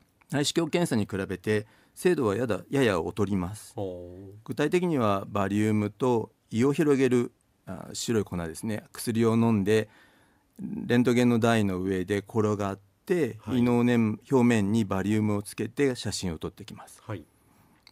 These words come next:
Speaker 1: 五分ぐらいの検査です。
Speaker 2: はい。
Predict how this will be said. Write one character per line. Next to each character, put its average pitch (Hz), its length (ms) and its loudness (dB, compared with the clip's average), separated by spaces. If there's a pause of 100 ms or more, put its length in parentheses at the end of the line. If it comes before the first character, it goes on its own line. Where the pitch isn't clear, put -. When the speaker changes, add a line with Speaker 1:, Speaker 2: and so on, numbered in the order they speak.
(640)
Speaker 1:
五 113 140 0
分 123 180 4
ぐ 139 60 4
ら 139 80 4
い 120 40 0
の 87 80 -2
検 80 200 -12
査 85 80 -16
で - 120 -16
す。 - 220 -20 (160)
Speaker 2:
は 104 140 -6
い。 85 120 -10